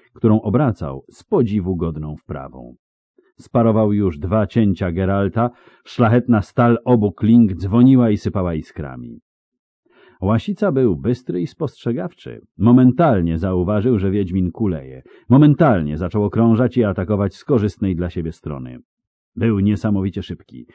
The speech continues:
Ostrze saberry aż wyło w cięciach wykonywanych z niebezpieczną krzyżową sztuką.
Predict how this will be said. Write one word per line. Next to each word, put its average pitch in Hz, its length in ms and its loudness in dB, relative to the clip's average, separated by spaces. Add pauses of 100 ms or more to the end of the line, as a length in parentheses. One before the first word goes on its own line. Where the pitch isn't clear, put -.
(220)
Ostrze 127 400 -2
saberry 110 480 2
aż 92 180 -2
wyło 104 320 2
w - 60 -18
cięciach 107 420 0
wykonywanych 101 560 0
z 80 60 -6
niebezpieczną 110 640 0
krzyżową 98 400 -4
sztuką. 65 460 -12